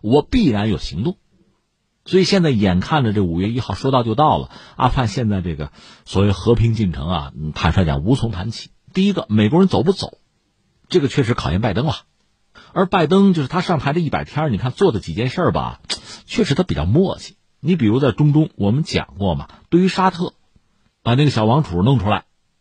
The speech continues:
那说那就是什么幕后黑手嘛，卡舒吉案嘛，这样跟沙特搞的关系就，就很僵。现在怎么着，后续的牌也没有出，又说人家普京是杀手，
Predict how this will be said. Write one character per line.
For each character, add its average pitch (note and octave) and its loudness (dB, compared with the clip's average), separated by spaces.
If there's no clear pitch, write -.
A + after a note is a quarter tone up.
那 F#2+ -10
说 C3+ -2
那 C3 0
就 A#2 0
是 G2 -2
什 F#2+ -2
么 A2+ 2
幕 C#3 2
后 G2 -2
黑 C#3 0
手 - -6
嘛， A#2+ -4
卡 - -2
舒 C3+ -2
吉 B2 -2
案 D3+ -2
嘛， A#2 -8
这 E3+ 0
样 D3 2
跟 D#3+ 2
沙 E3 2
特 D3+ 0
搞 D#2 -2
的 E2+ -4
关 G#2 2
系 - -6
就， D2+ -10
就 B2 0
很 D2 -2
僵。 D3 0
现 F#3 2
在 E3 2
怎 F2+ -2
么 D#2+ -2
着， A#2 0
后 G3+ 2
续 D#3+ -4
的 G#2+ -2
牌 G#2+ -6
也 G#2+ -2
没 D#2+ -2
有 - -6
出， - -12
又 F#3+ 4
说 E3+ 2
人 D#3+ 2
家 D#3+ 0
普 - -6
京 C3 0
是 A2+ -4
杀 C3+ -2
手， - -10